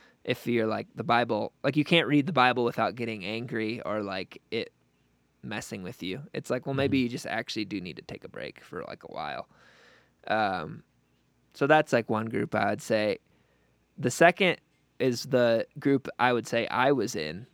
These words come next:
Speaker 1: post my undergraduate degree, which is I've just become, like, uninterested in the Bible over time. Like, it's like, I actually, like, I know it's in there. I've read it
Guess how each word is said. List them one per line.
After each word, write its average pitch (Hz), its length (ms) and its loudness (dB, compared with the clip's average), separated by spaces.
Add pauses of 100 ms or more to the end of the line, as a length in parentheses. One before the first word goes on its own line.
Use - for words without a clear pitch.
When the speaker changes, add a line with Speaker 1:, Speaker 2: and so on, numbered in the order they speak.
(140)
Speaker 1:
post - 580 -4 (200)
my 98 340 -4
undergraduate 98 720 -6
degree, 71 400 -10 (520)
which 123 200 -2
is 127 140 6
I've 127 140 4
just 131 220 2
become, 120 320 0
like, 113 280 -2
uninterested 113 680 -4
in 95 100 -8
the 82 60 -10
Bible 82 400 -4
over - 220 -6
time. - 380 -12 (100)
Like, 117 180 -8
it's - 140 -14
like, - 380 -8 (720)
I 123 140 0
actually, 143 260 4
like, 123 260 0
I 117 120 4
know 143 240 6
it's 156 180 0
in 156 160 4
there. 151 320 4
I've 131 180 0
read 127 240 4
it 143 180 4